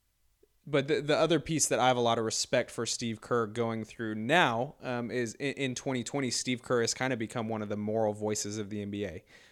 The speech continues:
um, and one of the figures who, when something happens in our world, people want him to weigh in on it. Um, and I, I've seen backlash from, from, um, from different people, people in,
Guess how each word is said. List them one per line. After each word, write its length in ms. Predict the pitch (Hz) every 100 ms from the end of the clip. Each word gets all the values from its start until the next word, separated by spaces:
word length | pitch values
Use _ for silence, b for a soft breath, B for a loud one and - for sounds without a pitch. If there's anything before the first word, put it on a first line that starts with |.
| b -
um, 320 | 117 110 104
and 220 | 113 113
one 160 | 113 117
of 120 | 110
the 80 | 113
figures 480 | - 120 110 107 -
who, 140 | 120
when 180 | 110 107
something 300 | 120 113 110
happens 400 | 113 110 113 107
in 80 | 104
our 100 | 98
world, 420 | 107 147 127 120
people 280 | 127 123 117
want 160 | 107
him 120 | 127 120
to 40 |
weigh 300 | 107 107 107
in 120 | 107
on 160 | 92 90
it. 140 | 76 - b b b b
Um, 220 | 110 113
and 100 | 104
I, 220 | 131 165 -
I've 200 | 156 185
seen 380 | - 170 135 107 -
backlash 640 | 143 190 147 127 120 -
from, 340 | - 123 113 107 -
from, 440 | - 135 117 101 - _ _ _
um, 400 | 113 113 104 101 - _ _ _ _ _ _ _
from 380 | - 151 135 127 -
different 300 | 208 208 127
people, 280 | 135 147
people 300 | 147 143 139
in, 220 | 135 120